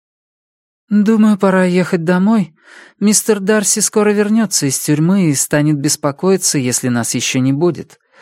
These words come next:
сказала она. Они пошли назад по узкой, устланной сухими листьями тропе к поляне, где их ждал экипаж. Хотя они провели в лесу меньше часа,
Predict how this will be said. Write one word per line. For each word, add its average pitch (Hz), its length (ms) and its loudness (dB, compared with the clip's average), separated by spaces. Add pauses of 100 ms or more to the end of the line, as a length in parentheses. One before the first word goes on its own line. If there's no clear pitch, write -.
(140)
сказала 110 600 -2
она. 82 340 -10 (760)
Они 107 340 -4
пошли 175 420 -2
назад 143 680 -2
по 98 140 -2
узкой, 123 640 -4
устланной 165 580 0
сухими 143 400 -2
листьями 139 480 0
тропе 139 680 -4
к - 160 -20
поляне, 131 640 -4 (320)
где 98 200 -4
их 139 220 2
ждал 113 380 -2
экипаж. - 640 -10 (580)
Хотя - 300 -2
они 160 140 0
провели 151 400 2
в 143 60 0
лесу 143 340 0
меньше 135 440 0
часа, 110 600 -2